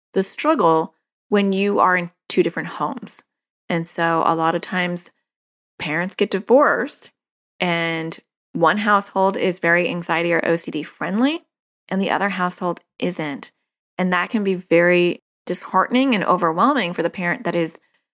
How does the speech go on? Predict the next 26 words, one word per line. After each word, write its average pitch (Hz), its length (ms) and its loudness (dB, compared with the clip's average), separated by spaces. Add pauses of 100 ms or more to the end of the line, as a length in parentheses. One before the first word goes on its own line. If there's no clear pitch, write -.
(240)
taking 190 280 0
the 202 80 -2
child 190 280 0
to 208 100 -4
therapy 214 580 2
and 165 160 -6
doing 180 260 -2
all 190 80 2
these 190 140 -4
approaches 180 480 -2
in 175 80 -4
their 170 120 -2
house. 202 420 0
And 180 240 -6
then 220 460 0 (1040)
they 190 100 4
go 185 180 6
to 185 80 2
the 175 180 0
other 170 340 0 (160)
partner's - 320 -4
house 233 480 0 (560)
and 196 280 0 (340)
everything 175 760 -4 (340)
falls 160 220 0
apart. - 360 -2